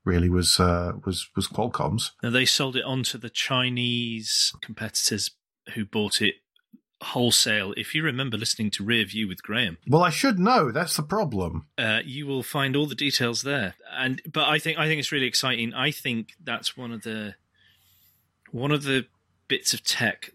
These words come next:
Speaker 2: that will rocket adoption of E Vs. If, if they can get that to work, because people won't have to worry then. There
Speaker 1: Mm-hmm.
Speaker 2: won't be a, "Oh, I forgot to plug it in" moment, or,
Speaker 1: Yeah.
Speaker 2: "Oh, it's messy, I don't wanna go out in the rain." It's just, get out your car,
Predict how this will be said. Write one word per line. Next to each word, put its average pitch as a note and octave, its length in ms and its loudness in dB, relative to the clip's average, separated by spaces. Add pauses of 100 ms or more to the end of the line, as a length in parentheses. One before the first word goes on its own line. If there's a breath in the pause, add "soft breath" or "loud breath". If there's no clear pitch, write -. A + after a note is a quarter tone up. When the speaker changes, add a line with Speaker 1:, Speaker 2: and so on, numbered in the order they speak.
Speaker 2:
that A2 200 -2
will G#2 440 -2 (840)
rocket A2+ 840 0 (200)
adoption G#2+ 520 0
of F#2+ 100 -6
E G2+ 160 4
Vs. F2+ 500 0 (360)
If, - 160 -4 (100)
if - 200 -8
they G#2+ 120 2
can G#2+ 160 -6
get C#3 300 -6
that C3 200 -8
to B2+ 100 -6
work, G2 520 -12 (100)
because - 260 -8
people A2+ 360 -2
won't G#2+ 240 2
have - 220 -6
to - 100 -8
worry G2 320 -2
then. E2+ 220 -4 (100)
There D3 100 12
Speaker 1:
Mm-hmm. C3 80 8
Speaker 2:
won't B2+ 200 4
be A#2+ 180 0
a, A2 140 -2 (360 soft breath)
"Oh, B2+ 200 0
I A2+ 60 2
forgot A2 420 -10
to G#2 80 -12
plug G#2 260 -12
it F#2 160 -8
in" E2 220 -12
moment, E2+ 680 -4 (220)
or, G2+ 440 2 (100)
Speaker 1:
Yeah. F2 200 4
Speaker 2:
"Oh, B2+ 220 2
it's - 180 2
messy, G#2+ 520 0
I G2+ 80 -2
don't A#2+ 160 -2
wanna G#2+ 120 -4
go G#2 120 -4
out G2+ 120 0
in D#2 60 -10
the F#2 80 -6
rain." G#2 340 0
It's - 140 -6
just, - 300 -2
get G#2+ 120 -4
out G#2+ 200 0
your F#2+ 80 -6
car, F#2+ 420 -8